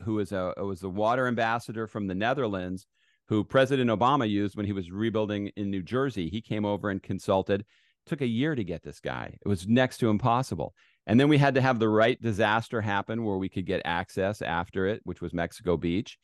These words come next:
So it, it's a long process. And, and I had a nonprofit at the time, so we were able to raise the money to make the film.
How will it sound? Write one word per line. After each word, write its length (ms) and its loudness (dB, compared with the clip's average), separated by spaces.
So 140 2
it, 140 2
it's 120 -6
a 60 4
long 320 4
process. 720 -2
And, 260 -2
and 280 0
I 100 0
had 180 2
a 40 2
nonprofit 680 0
at 100 -8
the 80 -10
time, 300 -2
so 120 -8
we 120 -2
were 140 0
able 180 -2
to 100 -8
raise 320 -2
the 100 -6
money 260 -2
to 120 -8
make 240 -6
the 80 -8
film. 380 0